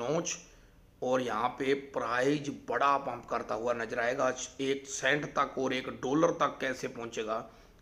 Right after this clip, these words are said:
ये बताया गया। और आपको पता ही है शुबेरियम एक ऐसी मशीन है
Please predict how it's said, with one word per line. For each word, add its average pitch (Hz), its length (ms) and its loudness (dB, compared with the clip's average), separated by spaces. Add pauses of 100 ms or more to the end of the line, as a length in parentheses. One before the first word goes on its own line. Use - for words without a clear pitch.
ये 156 200 4
बताया 147 320 4
गया। 143 260 6
और 151 160 6
आपको 135 320 0
पता 127 220 -2
ही 147 120 2
है 147 240 2 (280)
शुबेरियम 196 580 6
एक 185 100 2
ऐसी 156 260 2
मशीन 147 520 0
है 139 440 -4